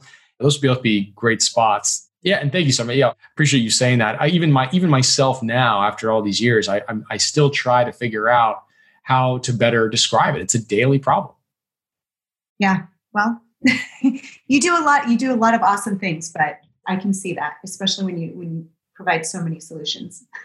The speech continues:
Speaker 2: <laughs> Well, this has been so great. And I really, really appreciate you being on here. We will have links to both of those in our show notes. And thank you so much, Grant.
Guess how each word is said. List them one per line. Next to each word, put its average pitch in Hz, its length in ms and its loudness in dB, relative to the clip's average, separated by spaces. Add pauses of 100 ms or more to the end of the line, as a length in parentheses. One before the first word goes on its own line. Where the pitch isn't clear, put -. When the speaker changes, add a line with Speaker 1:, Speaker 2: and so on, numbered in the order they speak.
(140)
Speaker 2:
<laughs> 196 60 4 (1000)
Well, 240 100 4
this 285 160 2
has 302 120 -4
been 285 140 0
so 233 240 -2
great. 190 380 -2
And 202 100 -4
I 190 240 -4
really, 226 220 0
really 208 280 -8
appreciate 190 340 -8
you 190 160 -6
being 190 220 -6
on 180 220 -2
here. 190 340 -2
We 202 60 -4
will 208 140 -4
have 185 320 -6
links - 400 -8
to 175 440 -2
both 214 340 -2
of 247 120 0
those 247 540 0
in 202 160 0
our 202 100 -2
show 196 300 2
notes. 247 580 0 (420)
And 190 680 0 (420)
thank 247 160 2
you 269 80 -6
so 240 220 0
much, 233 240 -6
Grant. 185 300 -8